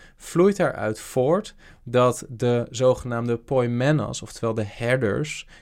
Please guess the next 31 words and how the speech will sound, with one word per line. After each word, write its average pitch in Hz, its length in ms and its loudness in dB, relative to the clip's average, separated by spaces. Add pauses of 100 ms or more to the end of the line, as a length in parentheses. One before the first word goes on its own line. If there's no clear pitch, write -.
(140)
kai 120 240 4
didaskalus, 127 1200 0 (160)
hè, 147 180 -6
de, 127 140 -8
en 110 240 -6
leraren, 117 420 0
dat 151 120 -6
dat 160 200 -10
één 165 240 2
en 127 80 -4
dezelfde 113 320 -4
groep - 260 -6
is. 95 100 -6
Dat, 110 280 -6
dat 120 260 -8
Paulus 151 400 0
dus 135 240 -6 (200)
eigenlijk 123 340 -6
maar 147 160 -2
vier 143 580 2 (220)
bedieningen 127 580 -2
hier 147 260 0
noemt, 165 260 -6
vier 160 500 2 (260)
gegeven 123 960 0 (180)
bedieningen 110 680 -2
aan 113 200 -4
de 107 80 -4
gemeente, 143 640 -2 (280)
apostelen, 147 720 -4 (160)
profeten, 120 680 0